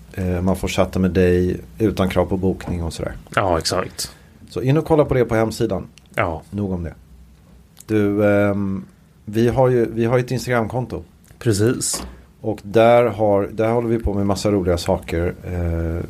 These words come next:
Speaker 1: vi lägger ju upp, eh, liksom, eh, filmer inifrån kabiner. Vi pratar om vilka bonusresor som finns tillgängliga. Hur man liksom lär sig saker om kreditkort och allt möjligt.
Speaker 2: Ja, exakt.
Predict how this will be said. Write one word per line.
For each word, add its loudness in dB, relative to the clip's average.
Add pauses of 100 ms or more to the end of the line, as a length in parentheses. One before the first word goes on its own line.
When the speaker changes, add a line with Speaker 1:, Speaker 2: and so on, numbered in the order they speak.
Speaker 1:
vi 0
lägger 4
ju 6
upp, 0
eh, -2
liksom, -4 (320)
eh, -8 (140)
filmer 4
inifrån 2
kabiner. 4
Vi 2
pratar 0
om 2 (220)
vilka 0
bonusresor 0
som -8
finns -4
tillgängliga. 0 (920)
Hur 2
man 4
liksom 0
lär 6
sig -4
saker 0
om -2
kreditkort -4
och 0
allt 0
möjligt. -4 (240)
Speaker 2:
Ja, -2
exakt. -4